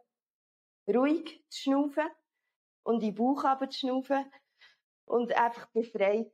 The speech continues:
zu sein. Aber es gibt x Bücher über Atemtechniken und weiss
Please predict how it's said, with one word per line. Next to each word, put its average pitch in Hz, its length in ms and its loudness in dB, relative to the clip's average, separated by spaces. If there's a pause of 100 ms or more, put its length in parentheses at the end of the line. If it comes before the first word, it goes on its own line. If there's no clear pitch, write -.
zu 226 100 -10
sein. 185 200 -6 (1600)
Aber 254 280 4
es 233 200 0
gibt 285 360 -4
x 330 400 -2
Bücher 302 680 0 (220)
über 233 340 0
Atemtechniken 262 1300 -2
und 226 260 -4
weiss 220 360 0